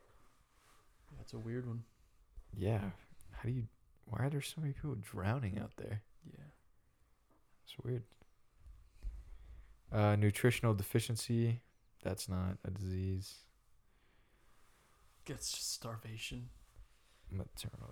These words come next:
Speaker 2: disorder. Alcohol use, drug use, conflict, hepatitis, fire, poisonings, heat exposure, terrorism, and then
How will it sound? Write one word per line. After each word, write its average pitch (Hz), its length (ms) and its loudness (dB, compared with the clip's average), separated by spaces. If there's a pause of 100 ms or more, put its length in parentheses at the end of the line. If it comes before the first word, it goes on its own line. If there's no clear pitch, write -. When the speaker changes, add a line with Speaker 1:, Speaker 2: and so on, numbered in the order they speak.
Speaker 2:
disorder. - 340 -14
Alcohol 98 480 6
use, 98 840 6
drug 92 360 4
use, 92 600 0 (100)
conflict, 92 800 0 (840)
hepatitis, 95 680 2
fire, 101 680 6 (440)
poisonings, 98 680 4 (240)
heat 143 340 4 (800)
exposure, 120 600 4 (260)
terrorism, 117 680 8 (380)
and 107 200 6
then 113 320 8